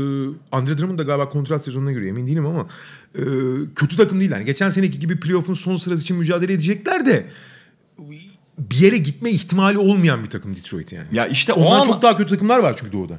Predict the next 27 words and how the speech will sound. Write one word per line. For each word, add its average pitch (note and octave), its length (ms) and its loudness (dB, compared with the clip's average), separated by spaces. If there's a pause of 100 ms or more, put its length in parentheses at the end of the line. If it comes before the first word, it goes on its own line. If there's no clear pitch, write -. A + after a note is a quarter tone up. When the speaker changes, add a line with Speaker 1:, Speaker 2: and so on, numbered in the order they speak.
(340)
Speaker 2:
Detroit'in B2+ 720 -2
o C#3 200 0
bir A#2+ 60 -4
yere F#3 280 4
gitme G#3 560 -2
ihtimali G3 580 0
olmama F#3+ 540 0
durumu F#3 300 2
bir G3+ 120 0
loop'a E3 340 4
girmiş E3+ 340 0
gibi F3+ 240 -4
ve F#3+ 200 2
benim F#3+ 320 2
artık E3 380 0
gerçekten F#3 520 -2
Pistons'ı F#3 520 -2
düşününce F3+ 600 0
karamsarlığa E3 720 2
iten C#3+ 360 -2
bir F2+ 80 -4
durum F2 260 -6
bu. C#2+ 80 -10
Speaker 1:
Şey D4 340 -2
ama F#3+ 280 0
önemli D#3 400 2
abi. G#2 220 -2